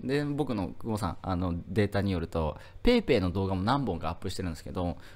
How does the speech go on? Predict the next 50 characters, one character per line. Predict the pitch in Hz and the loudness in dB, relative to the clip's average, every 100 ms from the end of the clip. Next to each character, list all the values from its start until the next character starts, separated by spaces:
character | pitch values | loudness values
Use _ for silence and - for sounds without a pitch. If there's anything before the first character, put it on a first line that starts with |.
| - | 0
こ | 208 | 2
の | 285 | 4
前 | 277 139 80 | 2 2 2
ね、 | 87 78 - - - - | 2 0 -2 -4 -4 -2
僕 | 120 160 123 | 0 4 6
の | 92 | 6
ア | |
ナ | 110 | 6
リ | 117 | 4
テ | 120 | 0
ィ | |
ク | - | -2
ス | - | -2
で、 | 78 78 - - - - - - - - - - - | 2 2 0 -10 -14 -14 -12 -10 -8 -4 -4 -6 -2
あ | 98 | 2
の、 | 98 95 95 - - - - - - - | 2 2 0 -2 -10 -12 -10 -12 -4 6
伸 | 151 | 8
び | 156 | 8
て | 104 | 4
た | 90 | 2
や | 82 | 0
つ、 | - | 4
ま | 139 | 4
あ、 | - | 6
多 | 185 | 6
分 | 139 | 6
ね、 | 98 | 4
今 | - 170 | 2 4
回 | 98 | 4
の | 87 | 6
ペ | 147 | 6
イ | 151 | 6
ペ | 160 | 6
イ | |
祭 | 165 170 123 95 | 4 2 4 4
り | |
の | 82 | 4
お | |
か | 98 | 4
げ | 98 | 4
だ | 101 98 - - - 76 | 4 2 0 -16 -16 -6
の | 71 76 | -2 0
も | 71 | 2
あ | 104 | 4
る | 92 | 2
ん | 64 | 0
で | 71 | -2
す | - | -4
け | 76 | -2
ど、 | 78 67 | -2 -2